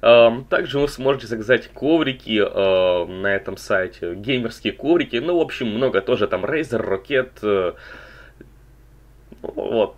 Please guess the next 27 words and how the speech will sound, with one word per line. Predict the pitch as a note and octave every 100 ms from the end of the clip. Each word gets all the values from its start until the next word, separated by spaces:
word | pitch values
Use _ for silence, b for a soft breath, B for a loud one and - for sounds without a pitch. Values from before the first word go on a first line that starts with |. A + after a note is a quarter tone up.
| -
такие | - - A2+
вот, | F#2 F#2 - - - - - -
что | - -
там | F#2+
хотел | -
бы | G2
сказать. | - B2 G2 - - - B B B B B B
В | - -
принципе, | A3 B3+ B3 A3+ G#3 G3
в | F#3+ - -
принципе, | A3 B3+ - -
уже, | F#3+ F#3+ G3
уже | - F#3+ G3+
всё. | G3+ - G3+ G#3+
Клавиатура, | A#2+ A2+ F#2+ - A3 F#3+
там | - G#2+ G#2
мышки, | E3 - F#2
аудиоковрики, | F#2+ A2+ G2 - B2 G#2 -
игры. | F#2 - C3+ A2 G2 B B B
Ага, | - C3 B2 A#2 D#3 C3+ A#2+ G2 E2
забыл | G#2+ A2 A#2 G#2 A2+ B2+ -
о | A2
самом-самом-самом-самом-самом-самом-самом-самом-самом-самом-самом | - - A3+ G#3 F#3+ - F#3 D#3 C#3+ - C#3 A#2 A2+ B2+ G#2 F#2+ - A2 F#2+ - G#2 - A2 G2 - G2+ G2+ G#2 - G#2 G#2 A2 A2 A#2+ G#2
крутом | - B2+ C3 B2
на |
этом | F#2+ G2+ G2+
сайте. | - F2 E2+